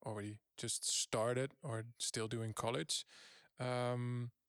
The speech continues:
what makes, so maybe it's interesting to po-, talk about the first period when you just graduated and started as a U X designer.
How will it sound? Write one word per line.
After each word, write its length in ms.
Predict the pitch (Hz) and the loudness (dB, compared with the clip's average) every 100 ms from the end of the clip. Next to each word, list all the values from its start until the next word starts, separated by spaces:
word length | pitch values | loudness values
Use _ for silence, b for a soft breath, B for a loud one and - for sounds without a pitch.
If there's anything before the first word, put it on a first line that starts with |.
| _ - | _ -2
what 200 | 143 160 | 0 2
makes, 320 | 156 151 - | 0 2 2
so 360 | - - 139 | 2 2 2
maybe 220 | 131 139 139 | 2 2 2
it's 140 | - | 0
interesting 340 | 139 131 135 123 | 0 0 0 -2
to 100 | 135 | 0
po-, 220 | 127 123 - | 0 -2 -2
talk 180 | 123 - | -2 0
about 220 | 117 - | 0 0
the 80 | 117 | -2
first 340 | - 127 - | 0 0 2
period 300 | 127 123 131 | 2 2 0
when 140 | - 113 | 0 0
you 200 | 113 113 B B B | 0 -2 B B B
just 240 | 127 - | -2 0
graduated 600 | - 120 123 120 117 120 | 2 2 4 4 2 0
and 100 | 113 | 0
started 320 | 107 127 117 117 | 2 2 2 2
as 100 | 117 | 2
a 40 | |
U 160 | 117 117 | 2 2
X 180 | 113 | 0
designer. 500 | - 117 117 120 143 | -2 0 2 2 0